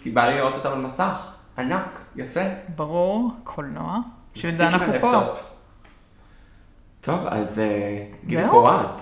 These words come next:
Speaker 2: זהו? נגמר?
Speaker 1: אני חושב.
Speaker 2: יותם.
Speaker 1: אני, אה, כלומר, אנחנו יכולים להמשיך עד אין קץ, כי יש לי אין סוף דברים להגיד, ויש לנו דונטים פה, אבל, אה, אנחנו נחסוך מהמאזינים את החלק הזה, ונגיד, אה, תודה רבה לך, גילי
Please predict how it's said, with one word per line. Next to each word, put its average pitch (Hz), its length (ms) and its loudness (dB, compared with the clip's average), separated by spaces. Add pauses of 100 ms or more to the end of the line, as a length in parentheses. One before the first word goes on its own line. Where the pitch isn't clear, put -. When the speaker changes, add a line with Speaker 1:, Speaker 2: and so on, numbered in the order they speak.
Speaker 2:
זהו? 339 340 -4 (420)
נגמר? 170 320 -2 (420)
Speaker 1:
אני 110 120 -2
חושב. 120 420 -4 (500)
Speaker 2:
יותם. 220 440 0 (540)
Speaker 1:
אני, 110 560 0 (120)
אה, 95 160 -4
כלומר, 104 580 0
אנחנו 101 240 -8
יכולים 117 240 -4
להמשיך 143 420 -4
עד 123 100 -2
אין 104 200 -6
קץ, - 380 -6
כי - 60 -10
יש 101 200 -10
לי 123 380 -4
אין 120 160 -4
סוף 127 300 -8
דברים 110 300 -2
להגיד, 113 440 -2
ויש 104 220 -2
לנו 113 180 -4
דונטים 113 640 -4
פה, 95 280 -2 (400)
אבל, 101 360 -2
אה, 101 160 0
אנחנו 101 300 -6
נחסוך 107 380 -6
מהמאזינים 101 600 -4
את - 60 -14
החלק 95 360 -8
הזה, 98 380 -4
ונגיד, 98 560 -8
אה, 101 280 -4 (300)
תודה 104 300 -2
רבה 123 320 0
לך, - 280 -8
גילי 101 180 -6